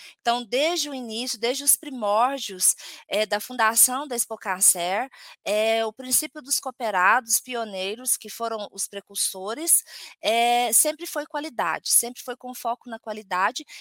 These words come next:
e nós seguimos com esse propósito. É, nós hoje temos, a, é, seiscentos e cinquenta, em torno de seiscentos e cinquenta,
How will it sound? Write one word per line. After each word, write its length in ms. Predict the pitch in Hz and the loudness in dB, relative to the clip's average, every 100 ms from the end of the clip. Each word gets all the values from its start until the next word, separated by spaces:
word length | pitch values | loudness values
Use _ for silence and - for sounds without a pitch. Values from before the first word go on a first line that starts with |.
| - | -14
e 60 | 277 | -2
nós 220 | 311 349 | 2 4
seguimos 480 | 381 262 285 302 - | 2 -2 -8 -4 -4
com 100 | 302 | 0
esse 160 | 302 | -2
propósito. 760 | - 320 - 214 151 - - - - - - | -2 -4 0 0 0 -2 -6 -14 -20 -20 -10
É, 180 | - 196 | 0 0
nós 320 | 214 214 220 | 2 -2 -2
hoje 280 | 226 220 - | -2 -2 -2
temos, 540 | 226 214 202 196 - - - | -2 -6 -6 -2 -2 -2 -4
a, 140 | 196 - | -4 -4
é, 260 | 185 180 180 | -6 -4 0
seiscentos 760 | - - 202 - 226 254 262 | 2 2 -2 -2 -2 -4 -6
e 80 | 240 | -2
cinquenta, 760 | - 233 214 202 208 233 175 170 _ _ - | -2 -4 -8 -6 -6 -8 -10 -10 _ _ -20
em 120 | 208 | -14
torno 340 | - 240 247 | 0 0 0
de 80 | 214 | 2
seiscentos 580 | - 208 202 240 254 233 | 2 4 2 0 -2 -4
e 60 | 226 | 0
cinquenta, 800 | - 226 - 196 220 - 180 | -2 -4 -6 -4 -6 -6 -10